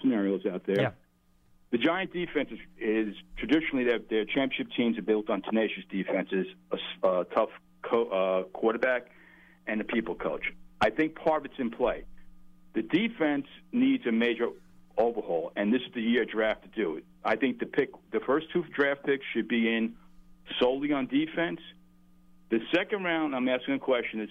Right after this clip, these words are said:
Speaker 1: se-, the second round pick, if Josh Ro-, Rosen is available in a trade and they accept that,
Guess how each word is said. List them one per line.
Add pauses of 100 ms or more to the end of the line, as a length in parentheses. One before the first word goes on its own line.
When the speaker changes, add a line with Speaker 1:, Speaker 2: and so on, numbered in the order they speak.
Speaker 1:
se-,
the (140)
second
round
pick, (120)
if (320)
Josh (100)
Ro-, (140)
Rosen
is
available
in
a
trade
and
they
accept
that,